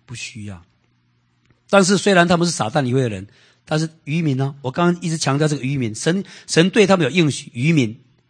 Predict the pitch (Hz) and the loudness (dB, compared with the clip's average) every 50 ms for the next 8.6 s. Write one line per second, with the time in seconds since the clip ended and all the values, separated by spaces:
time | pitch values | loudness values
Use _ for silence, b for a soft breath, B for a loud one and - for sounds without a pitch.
0 | _ _ _ - 143 185 214 208 165 151 170 170 - - - - 147 139 165 156 | _ _ _ -4 0 0 2 2 2 0 0 -2 -8 -10 -10 -6 -2 2 2 2
1 | 160 151 175 151 135 127 113 110 - _ _ _ _ _ - 202 202 185 165 147 | 4 4 4 4 4 4 0 -2 -6 _ _ _ _ _ 2 6 6 6 6 6
2 | 160 175 170 160 151 147 135 - - 170 156 151 139 143 151 147 139 120 104 101 | 4 4 4 4 2 0 -2 -2 -2 -2 -2 -2 -2 0 -2 -2 -2 -4 -6 -8
3 | 101 98 - B B B B B - 117 120 135 139 135 - - 196 175 170 160 | -10 -12 -14 B B B B B -6 -4 -4 -4 -4 -4 -4 -2 -2 -2 -2 -2
4 | 160 165 - 151 151 147 135 107 95 95 98 92 95 - _ _ _ _ _ _ | -2 -2 0 0 0 0 -2 -4 -6 -8 -12 -14 -16 -18 _ _ _ _ _ _
5 | _ _ _ _ _ - 139 123 120 110 120 120 113 107 87 _ _ _ _ _ | _ _ _ _ _ -6 -6 -6 -6 -6 -4 -4 -4 -6 -8 _ _ _ _ _
6 | _ _ _ _ _ _ _ _ _ _ _ _ _ _ _ _ _ _ _ _ | _ _ _ _ _ _ _ _ _ _ _ _ _ _ _ _ _ _ _ _
7 | _ _ _ _ _ _ _ _ _ - 147 139 113 123 143 117 117 120 120 113 | _ _ _ _ _ _ _ _ _ -6 -4 -4 -2 -4 -4 -4 -4 -4 -4 -6
8 | 110 107 107 - 117 - 95 95 95 92 87 | -6 -8 -12 -16 -20 -20 -18 -18 -18 -18 -18